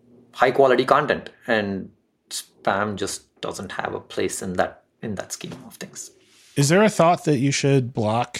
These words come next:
Speaker 2: the Open A Is and Stability A Is of the world from scraping Reddit, and you should keep that data for yourself to build products like this?
Speaker 1: Look, not everyone, uh, scrapes Reddit today. So this isn't about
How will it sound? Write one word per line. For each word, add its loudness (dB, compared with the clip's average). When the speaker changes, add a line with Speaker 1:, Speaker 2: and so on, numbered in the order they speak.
Speaker 2:
the 0
Open 0
A 2
Is 0
and 0
Stability 4
A 4
Is 4
of -10
the 0
world 2
from -2
scraping 2
Reddit, 2
and 4
you 6
should -4
keep 0
that 0
data 2
for -4
yourself -2
to -4
build 2
products 2
like -8
this? -6
Speaker 1:
Look, 4
not 2
everyone, 4
uh, 2
scrapes 0
Reddit 0
today. -6
So 4
this 0
isn't 2
about 2